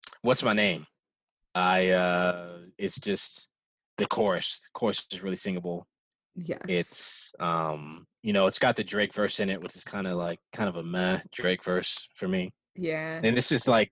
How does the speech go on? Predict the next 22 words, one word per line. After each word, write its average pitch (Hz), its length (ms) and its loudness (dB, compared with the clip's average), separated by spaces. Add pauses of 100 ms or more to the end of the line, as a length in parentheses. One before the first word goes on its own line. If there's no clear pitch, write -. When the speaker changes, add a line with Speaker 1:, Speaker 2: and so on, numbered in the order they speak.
Speaker 1:
this 131 200 0
is 123 100 -4
the 110 180 4
era 101 260 6
of 87 60 -8
Drake 104 260 0
before 92 320 -10
he 90 140 -10
becomes, 87 920 -6 (1500)
n-, 107 180 4
like, 110 260 4
Drake 135 360 4
to 123 120 0
me 104 140 4
is 95 100 0
the 95 100 -2
biggest 87 360 -2
act 87 220 -2
in 82 80 -12
music, 78 340 -14
period, 67 360 -14
now. 64 240 -16